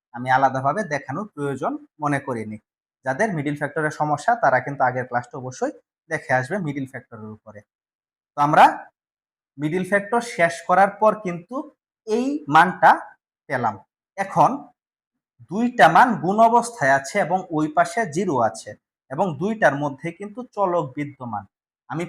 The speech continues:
পূর্বে একটা কথা বলেছিলাম একটা অঙ্কের মধ্যে যে যদি কখনো চলকের মান গুণ অবস্থায় থাকে সমাধান করার সময় এবং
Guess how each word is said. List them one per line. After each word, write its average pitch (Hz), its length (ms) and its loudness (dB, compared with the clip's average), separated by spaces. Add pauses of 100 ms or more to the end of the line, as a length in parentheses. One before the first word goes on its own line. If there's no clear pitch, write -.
পূর্বে 208 320 -2
একটা 196 340 2
কথা 180 220 -2
বলেছিলাম 160 580 0
একটা 131 260 -10
অঙ্কের 127 300 -12
মধ্যে 117 400 -10 (400)
যে 147 180 2 (720)
যদি 220 420 2
কখনো 185 640 2
চলকের 190 600 2
মান 175 300 2
গুণ 165 240 -2
অবস্থায় 202 560 0 (100)
থাকে 143 300 -2
সমাধান 160 560 2
করার 120 260 -2
সময় 151 400 -4 (440)
এবং 175 260 0